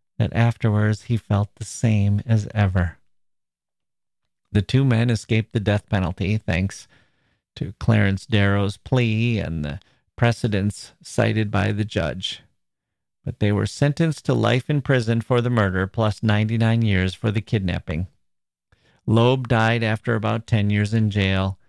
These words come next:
sliced to death by a fellow prisoner with a straight razor. Leopold lived a long life and returned to his study of watching birds. Both men worked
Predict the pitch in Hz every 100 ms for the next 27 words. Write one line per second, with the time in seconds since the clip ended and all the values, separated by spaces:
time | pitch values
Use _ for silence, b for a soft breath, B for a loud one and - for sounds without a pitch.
0 | _ _ - 101 101 - - 113 104 107
1 | - 113 107 - 110 110 117 - 113 104
2 | 98 95 95 _ - 110 101 - 110 92
3 | 98 98 92 90 92 _ _ _ _ _
4 | B B 127 147 160 151 156 139 139 156
5 | 156 131 131 147 120 101 113 - 110 107
6 | 110 135 135 135 143 143 - - 127 101
7 | 98 101 98 90 92 113 101 95 90 87
8 | - - b b b 117 131 - 123 127
9 | 131 113 113 127 -